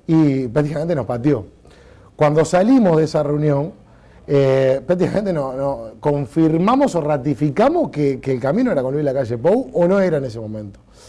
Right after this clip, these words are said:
¿Y por qué? Porque la, por la sensatez, por la transparencia, por la frontalidad y por, por el sentido humano, de decir, "Miren, muchachos, no quiero hacerlos perder el tiempo", quizás otro en ese momento nos hubiera mantenido,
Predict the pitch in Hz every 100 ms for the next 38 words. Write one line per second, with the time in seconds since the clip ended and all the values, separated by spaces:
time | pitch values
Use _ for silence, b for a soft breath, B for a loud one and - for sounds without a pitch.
0 | B B B B B B B 151 175 180
1 | 180 254 208 190 170 165 165 135 156 156
2 | 151 135 151 151 202 196 156 147 131 143
3 | - 147 170 180 175 175 143 139 139 127
4 | 139 135 147 143 156 196 220 B B B
5 | 151 135 143 151 147 - 147 143 - 151
6 | 156 240 165 214 180 131 113 120 120 135
7 | 127 190 175 190 151 127 131 156 147 180
8 | 196 214 180 175 160 123 151 139 117 156
9 | 180 175 196 B B B 147 143 208 202
10 | 214 185 170 175 170 143 139 175 185 156
11 | 113 139 156 135 120 113 127 151 170 185